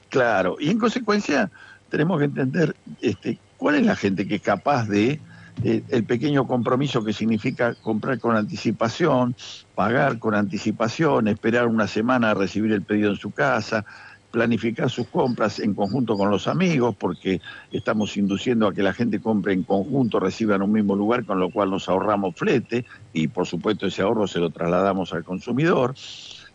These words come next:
Todas esas cosas lo vamos aprendiendo en el camino y eso nos ha permitido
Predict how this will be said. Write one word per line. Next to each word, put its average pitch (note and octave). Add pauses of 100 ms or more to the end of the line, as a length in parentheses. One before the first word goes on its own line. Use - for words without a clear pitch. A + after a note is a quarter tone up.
(160)
Todas C#4+
esas E3
cosas F#3
lo B2+
vamos F#3
aprendiendo G#2+
en F#2+
el F#2+
camino B2
y D#3+
eso -
nos C3
ha D3 (260)
permitido C#3+